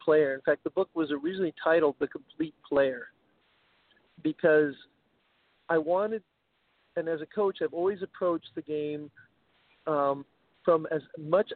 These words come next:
outside of the game as inside of the game. By that I mean, uh, Peter Burrosh once said, "If you want to make a contribution to the game of tennis, then step outside the game of tennis." And, uh, he was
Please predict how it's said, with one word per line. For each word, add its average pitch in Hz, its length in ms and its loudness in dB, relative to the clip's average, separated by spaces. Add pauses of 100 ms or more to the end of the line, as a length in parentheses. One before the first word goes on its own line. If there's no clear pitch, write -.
outside 180 560 4
of 185 80 -4
the 156 80 -10
game 147 480 -10 (260)
as 151 140 -2 (280)
inside 151 440 -2
of 135 80 -4
the 131 80 -14
game. 131 320 -12 (160)
By 151 120 4
that 165 220 4
I 165 60 2
mean, 151 420 -10 (800)
uh, 135 260 -4 (120)
Peter 160 180 -4
Burrosh 160 360 2 (100)
once 156 260 -2
said, 165 160 4
"If 147 200 0
you 190 120 -10
want 208 180 4
to 175 40 0
make 170 240 -4
a 147 120 -16
contribution 165 760 -4
to 135 60 -10
the - 80 -14
game 147 280 0
of - 60 -20 (100)
tennis, 170 280 6 (140)
then 143 160 -18
step 180 240 2
outside 160 600 -2
the 151 60 -12
game 139 300 -12
of 131 60 -20 (140)
tennis." 147 260 -6 (1700)
And, 143 320 0
uh, 135 60 0
he 196 180 -6
was 170 160 -4